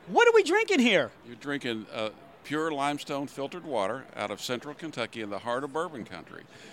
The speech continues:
Speaker 2: If you talk to any distillery in, in Kentucky, they're gonna tell you what makes our bourbon bourbon.
Speaker 1: The limestone.
Speaker 2: The water.
Speaker 1: Yeah.
Speaker 2: And we have the water. And our, our spring is a hundred and thirty feet underground to, in a mined out aqu-, a quarry, and we, uh, capture the water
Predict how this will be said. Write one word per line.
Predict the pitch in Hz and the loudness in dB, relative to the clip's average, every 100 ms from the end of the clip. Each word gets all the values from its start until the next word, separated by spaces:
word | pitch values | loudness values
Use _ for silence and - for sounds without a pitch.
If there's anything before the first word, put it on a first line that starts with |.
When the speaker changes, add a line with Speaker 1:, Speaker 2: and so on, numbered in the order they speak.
| - | -18
Speaker 2:
If | - | -10
you | 127 | -2
talk | 147 135 | 2 2
to | 131 | 0
any | 143 170 | -2 -2
distillery | 151 151 - 160 123 101 101 - | -2 -6 -4 -2 -2 -4 -8 -8
in, | 127 113 - | -6 -6 -6
in | 120 | -10
Kentucky, | 110 110 - 135 - | -8 -10 -4 -4 -4
they're | 101 110 | -6 -6
gonna | 113 | -6
tell | 101 110 | -6 -6
you | 101 | -4
what | 113 117 | -6 -6
makes | 117 113 | -8 -8
our | 107 | -6
bourbon | 113 117 110 | -4 -4 -6
bourbon. | 104 123 127 139 180 | -6 -6 -6 -12 -12
Speaker 1:
The | |
limestone. | 208 392 359 110 107 | -12 -10 -4 -2 0
Speaker 2:
The | |
water. | 120 120 117 82 64 - | 2 4 4 2 -8 -14
Speaker 1:
Yeah. | 440 427 - - - | -12 -12 -14 -14 -6
Speaker 2:
And | 110 | -4
we | 113 | -2
have | 110 104 | -2 -2
the | 117 | -2
water. | 113 101 - - - - - - | -2 -4 -4 -16 -20 -20 -20 -14
And | 104 104 98 | -8 -8 -6
our, | 107 107 | -6 -6
our | 117 113 | -4 -6
spring | - 135 135 | -6 -6 -4
is | 110 | -6
a | 104 | -8
hundred | 123 135 | -8 -8
and | 117 | -10
thirty | - 143 139 | -8 -8 -8
feet | - 139 | -10 -8
underground | 131 131 139 113 95 107 123 - | -8 -10 -8 -6 -6 -8 -12 -10
to, | 110 - | -8 -8
in | 104 | -8
a | 95 | -6
mined | 101 113 113 | -4 -6 -6
out | 120 110 107 | -8 -8 -8
aqu-, | 104 - - 104 | -8 -10 -12 -12
a | |
quarry, | - - 117 101 110 139 - - - | -12 -8 -4 -4 -6 -10 -20 -20 -16
and | 104 | -12
we, | 101 107 98 92 | -8 -8 -8 -12
uh, | 98 95 - | -12 -12 -10
capture | 113 - 113 | -10 -10 -12
the | 104 | -8
water | 104 117 135 | -6 -6 -8